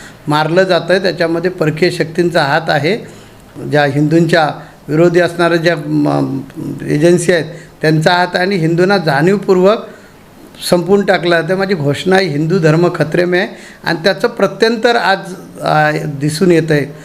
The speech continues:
आणि त्यामुळे प्रचंड पीडा होते आणि यासाठीही आज पत्रकार परिषद आम्ही, आ, घेतलेली आहे आणि याच्यातून संपूर्ण आंतरराष्ट्रीय समुदायाला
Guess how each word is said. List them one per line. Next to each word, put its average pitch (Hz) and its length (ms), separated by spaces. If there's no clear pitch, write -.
आणि 160 140
त्यामुळे 185 280
प्रचंड 202 440
पीडा 185 320
होते 180 500
आणि 165 160
यासाठीही 180 560
आज 175 100
पत्रकार 160 500
परिषद 156 440
आम्ही, 151 280
आ, 147 180
घेतलेली 156 500
आहे 170 80
आणि 208 100
याच्यातून 165 480
संपूर्ण 202 460
आंतरराष्ट्रीय 185 840
समुदायाला 180 760